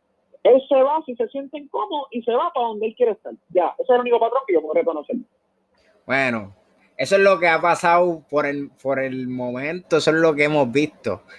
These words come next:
Speaker 2: Yo no sé si él se sentía incómodo en Toronto y como quiera se fue, pero quizás puedes tener razón en ese patrón que tú, quizás. Sigue siendo medio especulativo porque ese tipo es
Speaker 1: Pero,
Speaker 2: bien
Speaker 1: Alberto,
Speaker 2: raro, es bien raro.
Speaker 1: pero, ok,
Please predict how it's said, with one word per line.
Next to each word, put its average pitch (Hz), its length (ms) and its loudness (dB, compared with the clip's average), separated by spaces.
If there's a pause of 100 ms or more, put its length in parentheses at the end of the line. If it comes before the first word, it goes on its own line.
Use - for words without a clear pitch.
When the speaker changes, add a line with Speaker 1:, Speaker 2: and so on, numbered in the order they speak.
(200)
Speaker 2:
Yo 170 180 4
no 247 120 6
sé 226 200 2
si 202 120 0
él 196 80 4
se 202 120 2
sentía 185 380 0
incómodo 180 420 2
en 175 140 2
Toronto 160 400 -2
y 160 40 -8
como 147 220 -8
quiera 151 220 -2
se 139 160 -4
fue, 165 380 -2 (360)
pero 147 760 2 (600)
quizás 220 840 -2 (320)
puedes 190 300 2
tener 196 200 0
razón 196 440 -2
en 160 160 -6
ese 170 240 0
patrón 175 360 0
que 170 120 -8
tú, 160 180 -12
quizás. 143 480 -4 (240)
Sigue 151 240 -2
siendo 202 260 2
medio 208 220 6
especulativo 190 840 2
porque 147 380 -4
ese 180 200 -2
tipo 196 420 -4
es 170 120 2
Speaker 1:
Pero, 160 200 4
Speaker 2:
bien 147 520 4
Speaker 1:
Alberto, 135 100 0
Speaker 2:
raro, 143 520 -2
es 131 240 -12
bien 170 300 -10
raro. 131 320 -12
Speaker 1:
pero, 196 220 4
ok, 202 140 2